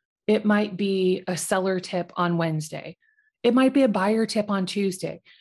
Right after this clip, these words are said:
So just mix it up, thinking about what your audience is going to be interested in and how to pepper in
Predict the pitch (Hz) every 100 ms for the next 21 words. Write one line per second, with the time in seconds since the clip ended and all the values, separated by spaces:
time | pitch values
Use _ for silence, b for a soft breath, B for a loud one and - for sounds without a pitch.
0 | b - 220 208 214 220 254 302 - 269
1 | 240 170 - _ _ 233 214 226 208 175
2 | 165 - 170 170 175 175 - 175 170 170
3 | - 151 175 220 254 226 180 - 170 165
4 | 160 208 262 247 208 - 180 170 156 160
5 | - 190 180 240 262 - - 220 233 202
6 | 190 208 269 330